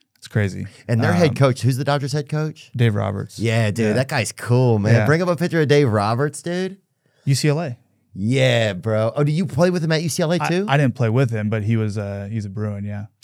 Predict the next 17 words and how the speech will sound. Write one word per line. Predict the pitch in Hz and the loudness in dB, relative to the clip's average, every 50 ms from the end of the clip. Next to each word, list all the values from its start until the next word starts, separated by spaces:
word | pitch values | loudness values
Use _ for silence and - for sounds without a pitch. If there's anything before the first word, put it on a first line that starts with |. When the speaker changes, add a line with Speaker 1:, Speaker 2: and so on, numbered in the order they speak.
| - _ _ _ _ | -20 _ _ _ _
Speaker 2:
Wow, | - 90 95 107 113 113 110 101 101 | -10 -6 -4 -2 0 0 0 -2 -2
dude. | 98 82 98 95 95 95 95 95 90 - _ _ _ _ _ - - | -4 -4 -6 -4 -4 -4 -4 -6 -6 -10 _ _ _ _ _ -10 -4
Speaker 1:
Yeah. | 113 120 | -2 0
Speaker 2:
Yeah, | 120 120 113 101 | 0 0 0 0
he's | 101 123 151 131 | 0 -2 -4 -4
cool, | - - - 107 110 120 120 113 107 92 | -8 -10 -6 -4 -2 0 0 0 -2 -2
man. | 87 87 90 87 87 90 90 101 107 107 - - _ _ _ _ _ _ _ _ _ | -4 -6 -6 -6 -6 -8 -8 -10 -12 -16 -20 -20 _ _ _ _ _ _ _ _ _
He's | - 127 127 | -10 -10 -10
funny. | - - 113 110 110 101 85 78 - _ _ _ - _ _ _ _ | -8 -6 -4 -4 -4 -4 -6 -10 -14 _ _ _ -20 _ _ _ _
Speaker 1:
Yeah. | - 120 107 110 107 101 - _ _ _ _ _ _ _ _ _ _ _ _ | 4 4 4 2 -2 -8 -14 _ _ _ _ _ _ _ _ _ _ _ _
Speaker 2:
They | - 110 | -4 -4
got | 110 127 127 120 | -2 -2 -4 -4
some | 113 98 | -4 -4
funny | - 110 107 104 98 | -4 -4 -4 -2 -2
guys | 85 95 92 92 95 98 98 | -4 -4 -4 -4 -4 -4 -4
over | 98 90 85 | -4 -6 -6
there. | 82 87 85 82 78 | -6 -8 -8 -8 -10